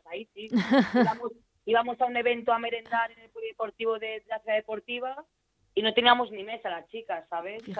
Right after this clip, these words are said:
Speaker 2: Fíjate.
Speaker 1: son, son detalles que, que, que lo notas. Luego
Speaker 2: Ujú.
Speaker 1: ya, pues dices, "Hostia, pues ahora ya no pasa", pero antes cuando, cuando lo vives, pues dices, "Hostia, pues, pues te choca", porque lo vives.
Speaker 2: Qué importante que se vayan acortando esas distancias.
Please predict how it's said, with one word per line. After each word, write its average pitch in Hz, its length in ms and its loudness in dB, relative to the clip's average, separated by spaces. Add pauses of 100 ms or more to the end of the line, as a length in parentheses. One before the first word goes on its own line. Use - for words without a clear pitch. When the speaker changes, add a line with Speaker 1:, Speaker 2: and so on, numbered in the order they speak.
Speaker 2:
Fíjate. 196 100 -6
Speaker 1:
son, 180 220 -10 (380)
son 240 160 0
detalles 254 560 4
que, 196 340 -4
que, 196 140 -6
que 214 120 0
lo 185 100 4
notas. 185 500 2
Luego 196 260 -2
Speaker 2:
Ujú. 220 60 0
Speaker 1:
ya, 220 340 0
pues 196 140 -6
dices, 196 260 -6
"Hostia, 202 300 -6
pues 185 160 -10
ahora 180 160 0
ya 202 80 -2
no 196 140 -2
pasa", 208 320 -4
pero 175 160 4
antes 180 300 -2
cuando, 202 340 -4 (400)
cuando 196 260 -2
lo 190 140 0
vives, 202 260 -2
pues 202 140 -6
dices, 175 240 -4
"Hostia, 185 280 -4
pues, 160 220 -10
pues 165 140 -16
te 151 180 -20
choca", 175 240 -2 (480)
porque 170 240 0
lo 160 120 -6
vives. 165 340 -8 (320)
Speaker 2:
Qué 220 100 4
importante 226 600 4
que 240 100 2
se 208 640 2
vayan 214 320 4
acortando 208 400 2
esas 214 200 0
distancias. 185 800 -4